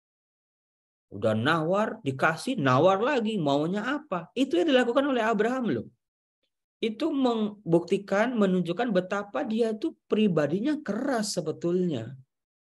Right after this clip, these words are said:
Kalau dia bukan pribadi yang keras, dia tuh nggak bakal kok punya sebuah perjuangan sampai ke tanah terjanji. Karena yang namanya dari Ur Kasdim, tempatnya Abraham, ke tanah terjanji itu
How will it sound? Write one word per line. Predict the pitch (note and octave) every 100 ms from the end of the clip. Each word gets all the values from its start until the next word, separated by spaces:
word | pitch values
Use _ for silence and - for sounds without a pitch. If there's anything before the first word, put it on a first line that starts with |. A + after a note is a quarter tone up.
| _ _ _
Kalau | - G3 B3
dia | C#4
bukan | B3+ A3+ G3
pribadi | G3 F3+ E3 C#3 C3+
yang | B2+ D#3
keras, | C4 F3+ F2+ B2+ - - - _ _
dia | C3+ F3
tuh | C#4
nggak | G#3 B2+
bakal | B2 A#2+ E3 E3+ F3
kok | F#3 - - _ _ _
punya | F3+ F3 D#3 D3+ - _ _ _ _ _ _ _ _ _
sebuah | - D#3+ C3+ D3 C#3
perjuangan | C#3 A#2 C3 C#3 F3+
sampai | F3 C3+ C#3+ C#3+
ke |
tanah | C3+ C3+ C3
terjanji. | B2 A2 G2 F#2 G2 B2+ C3 _ _ _ _ _ _ _ -
Karena | C#3 G3
yang | G3
namanya | F3 D3+ C3+ C#3 B2 G#2 G#2+
dari | A#2+
Ur | E3+ A3 A3
Kasdim, | C#3 - A2+ G2+ - E2 - - - _
tempatnya | B2+ B2+ B2 A#2 A#2+ A2
Abraham, | A#2 F3 D3 A#2 A#2
ke | A#2 C3+
tanah | B2 B2+
terjanji | C#3+ B2+ B2 A#2+ C3 C3+
itu | C3+ A#3+